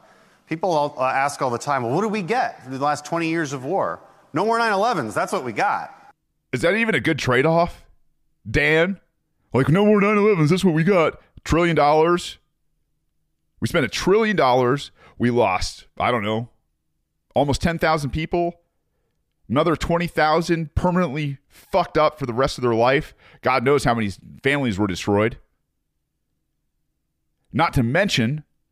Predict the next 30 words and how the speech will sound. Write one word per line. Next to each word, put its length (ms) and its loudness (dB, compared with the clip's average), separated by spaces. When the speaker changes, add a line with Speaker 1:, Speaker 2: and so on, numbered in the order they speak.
Speaker 2:
the 80 -4
death 380 0
toll 360 0
of 180 -2
peaceful 400 -2
people 520 -2
in 200 2
Afghanistan." 800 -2
"Well, 240 0
you 200 2
civilians 480 0
don't 180 2
know 60 2
what 100 -4
the 60 -20
fuck 200 -2
you're 60 -12
talking 320 0
about." 300 -6
Come 120 -6
on, 280 -8
Dan. 440 -4
Do 100 -12
you 120 -4
even 200 -2
buy 240 0
your 180 2
own 400 0
bullshit 520 0
anymore? 500 -6